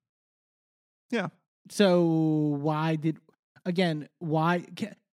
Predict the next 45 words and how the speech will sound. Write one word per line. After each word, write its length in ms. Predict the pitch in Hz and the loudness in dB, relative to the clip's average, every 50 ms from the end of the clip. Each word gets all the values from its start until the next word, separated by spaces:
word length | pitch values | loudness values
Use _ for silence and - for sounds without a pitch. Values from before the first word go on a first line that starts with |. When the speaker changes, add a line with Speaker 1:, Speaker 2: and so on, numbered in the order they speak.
| _ - | _ -4
Speaker 2:
Kenya 320 | - 233 240 254 277 277 262 | 2 2 2 4 4 2 2
made 200 | 240 240 240 240 | 2 2 2 0
a 40 | 208 | 0
point 280 | 180 233 240 233 214 180 | 0 0 2 2 2 0
of, 80 | 160 | 0
like, 200 | 156 160 156 147 - _ _ _ _ _ | 0 -2 -4 -4 -8 _ _ _ _ _
she 200 | - - 202 196 | -6 -2 -2 -2
showed 280 | 170 - 208 208 208 185 | 0 2 2 2 4 2
the 80 | 202 | 0
photo 360 | - - 196 185 180 175 160 147 | 2 2 4 4 4 4 2 0
from 280 | - - 170 160 156 | 0 -2 -2 -2 -2
her, 480 | 143 127 160 151 143 143 139 131 - - | -2 -2 0 0 0 0 -2 -4 -8 -6
her 160 | - 165 156 | -2 -2 -2
hair 200 | 120 151 143 143 139 | 0 -2 -4 -4 -6
salon 240 | - 143 139 135 131 | -6 -6 -4 -4 -4
event 220 | 127 131 135 127 | -4 -4 -6 -6
where 140 | 135 139 139 | -6 -6 -6
she 180 | - - 151 143 | -6 -4 -4 -4
had 240 | 143 135 135 131 _ _ _ _ _ _ _ _ _ - | -4 -4 -6 -8 _ _ _ _ _ _ _ _ _ -8
pretty 220 | - - 190 208 226 | 0 2 4 4 6
much 200 | 240 240 - - | 4 2 2 0
all 160 | 185 185 190 | 0 0 0
the 80 | 196 | 0
cast 320 | 185 - 180 165 160 - - | -2 0 0 -2 -2 -4 -6
except 260 | 156 - 175 147 147 | -6 -6 -6 -6 -4
Marlo. 480 | 135 123 123 120 107 104 - - 139 - _ _ _ _ _ - | -6 -6 -6 -8 -10 -12 -14 -14 -16 -16 _ _ _ _ _ -14
She 280 | - - 185 180 160 | -6 -2 0 0 0
had, 420 | 156 156 151 147 143 143 135 135 - _ _ - | 0 0 0 -2 -2 -4 -4 -6 -10 _ _ -6
not 220 | 165 165 175 185 | -4 -2 -2 0
only 140 | 196 196 190 | 0 0 0
that, 140 | 175 156 156 | 0 -2 -4
she 100 | - 151 | -6 -8
had 100 | 139 127 | -8 -8
Cynthia, 580 | - - 170 180 180 - 214 208 220 226 247 - _ _ _ _ | -6 -4 -2 -2 0 0 0 0 0 0 -2 -6 _ _ _ _
she 160 | - - 180 | -8 -4 -2
had 180 | 151 151 151 135 | -2 -2 -2 -6
Claudia 380 | - - 185 185 208 247 240 214 | -4 -2 0 2 2 2 0 0
Jordan 500 | 165 127 175 170 185 190 175 147 127 120 | 0 2 2 2 2 2 0 -2 -2 -4
there, 340 | 120 117 180 113 120 - _ _ - | -6 -8 -10 -12 -14 -14 _ _ -8
which, 360 | - 180 180 180 160 - - | 0 2 2 2 2 0 -4
like, 360 | 180 180 165 160 147 _ - _ _ _ _ _ _ _ _ _ - | -2 0 0 0 -2 _ -14 _ _ _ _ _ _ _ _ _ -2
you 160 | 214 208 196 | 0 0 0
know, 60 | 185 - _ - _ _ _ _ _ _ _ _ _ | 0 -2 _ -20 _ _ _ _ _ _ _ _ _
it's 80 | - | -2
like, 240 | - 254 226 - - | -2 -2 -2 -4 -10